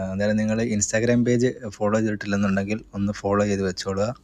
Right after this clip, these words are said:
അന്നേരം നമ്മൾ ഗിഫ്റ്റ് അയച്ചു കൊടുത്തിട്ടുണ്ട്. ആ, അന്നേരം നമ്മൾ റെഡീം കോഡും കാര്യങ്ങളൊക്കെ നമ്മൾ കുറേ സബ്സ്ക്രൈബേഴ്സിന് നമ്മൾ കൊടുത്തിട്ടുണ്ട്. Instagram-ൽ മെസ്സേജ് അയച്ച് പറഞ്ഞ സബ്സ്ക്രൈബേഴ്സിന് നമ്മൾ കൊടുത്തിട്ടുണ്ട്. അന്നേരം നമ്മൾ ഈ ജോലിത്തിരക്കൊക്കെ കാരണം ചില സബ്സ്ക്രൈബേഴ്സിന് നമുക്ക് കൊടുക്കാൻ പറ്റിയിട്ടില്ല.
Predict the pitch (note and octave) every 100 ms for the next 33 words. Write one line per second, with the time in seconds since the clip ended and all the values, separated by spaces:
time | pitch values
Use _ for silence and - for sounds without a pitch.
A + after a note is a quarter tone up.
0 | - - - - - - - G#2 G#2 G#2+
1 | A2 G#2+ G#2 - G#2 G2 G2+ G2 G2 F#2+
2 | F#2 G#2 B2 - A2 G2 F#2+ F#2+ G2 G2+
3 | A2 G#2+ G#2+ A2+ A2 A2 A2+ B2+ C#3 C#3+
4 | C3 A#2 A#2 A2 A2 G#2+ G#2+ A2 G#2+ A2
5 | G#2+ - G#2 G#2 A2+ G#2 G2+ G2+ F#2+ G#2
6 | - G2 G2+ G#2+ G2 - G2+ G2 G#2 G2+
7 | F#2+ G#2 G2 F#2+ G2 G2 F#2 G2 G2+ F#2
8 | - G2 G2 - G2+ F#2+ G2 - F#2 G#2
9 | G2+ F#2 F#2 G#2+ - - - - - G#2+
10 | A2+ A2 A2+ A2+ A2 G#2+ G#2+ A2 - B2+
11 | A2+ A#2+ - - G2+ G2 G#2+ A#2 - G2+
12 | G#2+ G#2+ - G#2 G#2 G#2 G#2 A2+ G#2 G2+
13 | G#2 G2 F#2+ G#2+ G#2+ G2+ G2 F#2 F#2+